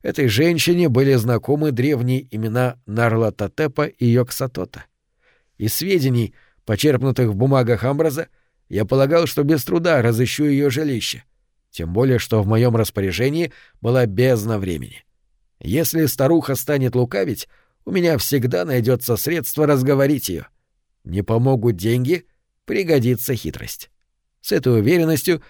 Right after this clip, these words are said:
я отправился в путь. Как я и предполагал, найти скромное жилище миссис Бишоп оказалось совсем нетрудно.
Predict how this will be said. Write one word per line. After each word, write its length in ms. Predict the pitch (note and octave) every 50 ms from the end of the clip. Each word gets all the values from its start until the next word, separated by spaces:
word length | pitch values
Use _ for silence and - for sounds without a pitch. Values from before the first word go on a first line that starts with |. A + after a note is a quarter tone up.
| _ _ _ _ _
я 280 | - - C3 E3+ - - _
отправился 720 | - A2 - - - F#2 G2+ G#2 G#2 G#2 G2 - - F#2
в 80 | E2+ -
путь. 340 | _ - - - - - - _ _ _ _ _ _ _ _ _ _ _ _ _ _ _ _ _ _ _ _ _ _ _ _ _ _ _ _ _ _ _
Как 260 | - G3+ F#3+ E3 -
я 180 | D#3+ D#3+ D3 C#3
и 20 |
предполагал, 760 | C3 B2+ C3 A#2+ - - A#2+ A#2 B2 B2 F3 F#3 F3+ E3 B2+ F#2
найти 440 | F#2 G#2+ B2+ C3+ B2+ - A3+ G3+
скромное 540 | D#3 - - D#3+ E3+ F3+ E3 D#3 D3+ D3 C3+
жилище 520 | A2+ G2+ B2 D3 F3+ F3+ D3 - - D3+ C#3+
миссис 400 | C#3+ D#3 D3 - - A#2+ G#2+ F#2+
Бишоп 380 | G2 F#2+ G2 - - D#3 C3
оказалось 520 | C#3 - - A#2 G#2 D3+ E3 D#3 D3+ C3+ -
совсем 480 | - E3+ C3 - - - C#3 A#2 A2
нетрудно. 500 | G#2+ G2+ - F2+ F#2 E2+ B1+ C2+ A#1 -